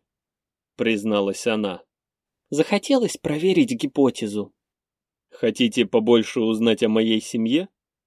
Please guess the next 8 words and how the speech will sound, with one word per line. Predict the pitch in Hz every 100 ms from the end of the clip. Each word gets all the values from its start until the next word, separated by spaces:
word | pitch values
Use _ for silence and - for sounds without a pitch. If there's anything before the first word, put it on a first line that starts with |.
| _ _ _ _
Она | - 131 131 160 180 185
вдруг | 127 131 147 -
смутилась, | - 156 156 131 107 80 - - _ _ -
отвернулась. | 113 120 131 139 135 101 92 - - - _ _ _ _ _ _ _ _
"Нет, | 240 269 247 147 -
я | 196 175 156 _
просто | - 175 - 170
так". | - 180 175 -